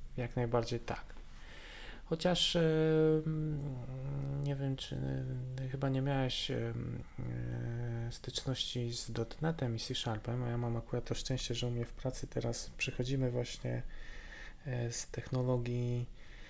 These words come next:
zmieniamy technologię backendową i z P H P przechodzimy na dot neta, dot net C Sharp, uczą nas wszystkich tego. No to bardzo mi się podoba ten język, bo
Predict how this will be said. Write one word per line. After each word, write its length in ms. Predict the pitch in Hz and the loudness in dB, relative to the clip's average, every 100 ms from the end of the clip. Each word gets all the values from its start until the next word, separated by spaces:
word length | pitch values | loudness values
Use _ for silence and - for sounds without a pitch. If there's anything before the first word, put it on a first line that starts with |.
| - | -12
zmieniamy 380 | - 127 131 127 | 0 6 6 6
technologię 720 | 123 - 131 139 117 117 123 | 2 2 4 4 4 4 2
backendową 680 | 123 117 117 117 117 117 123 | 0 0 0 2 4 4 2
i 100 | 120 | 0
z 100 | - | -2
P 120 | - | -2
H 160 | - 123 | 0 0
P 140 | - | 0
przechodzimy 560 | - - - 120 120 120 | -2 -2 -2 0 2 2
na 440 | 117 117 117 120 120 - - | 2 0 0 -2 -4 -8 -4
dot 340 | 127 117 - | 0 0 2
neta, 460 | 127 117 120 135 175 - - | 0 0 2 4 2 0 -8
dot 220 | - - - | -4 -2 0
net 140 | 120 | -2
C 160 | - 120 | -2 0
Sharp, 420 | - 120 143 - | 2 2 0 0
uczą 260 | 117 120 | 0 2
nas 160 | 113 110 | 2 0
wszystkich 380 | - 117 - - | -4 -4 -2 -4
tego. 400 | 110 107 127 185 - - - - - - | -2 0 2 2 -2 -4 -6 -6 -6 -2
No 80 | |
to 120 | 127 147 | 2 4
bardzo 300 | 147 151 156 | 6 6 4
mi 80 | |
się 140 | 151 151 | 2 0
podoba 440 | - 120 104 104 | 0 0 0 0
ten 180 | - 107 | -2 -2
język, 360 | 104 104 123 - | -2 -2 -4 -6
bo 60 | - | -6